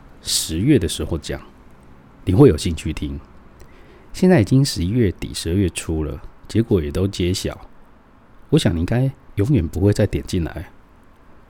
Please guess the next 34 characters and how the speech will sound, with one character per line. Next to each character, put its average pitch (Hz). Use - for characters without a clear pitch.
我 147
比 87
较 135
希 -
望 131
我 76
的 73
节 80
目 90
是 85
像 78
有 76
声 120
的 80
工 98
具 92
书， 73
就 117
像 101
第 95
一 98
集 95
一 80
样， 80
我 117
分 117
享 80
实 -
务 104
经 95
验 92
给 78
大 87
家， 82